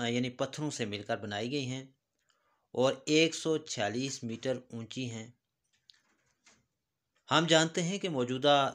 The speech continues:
दौर में इंसान साइंसी तरक्की की बदौलत कहकशानी निज़ाम से रोशनास हो चुका है।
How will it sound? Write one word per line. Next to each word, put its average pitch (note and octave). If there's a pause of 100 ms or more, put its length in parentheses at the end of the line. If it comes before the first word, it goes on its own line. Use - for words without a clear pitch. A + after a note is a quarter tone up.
दौर C3
में A#2
इंसान C3
साइंसी B2
तरक्की A#2
की B2
बदौलत G#2+ (120)
कहकशानी B2
निज़ाम G#2+
से A2
रोशनास G2+
हो G#2
चुका A2+
है। A2